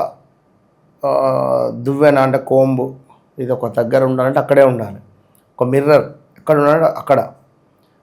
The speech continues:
అంటే ఇవన్నీ ఒక సిస్టమేటిక్‌గా, ఒక అందానికి సంబంధించి కానీ, అదేవిధంగా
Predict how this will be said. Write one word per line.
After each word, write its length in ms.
అంటే 140
ఇవన్నీ 540
ఒక 160
సిస్టమేటిక్‌గా, 1160
ఒక 140
అందానికి 920
సంబంధించి 840
కానీ, 440
అదేవిధంగా 960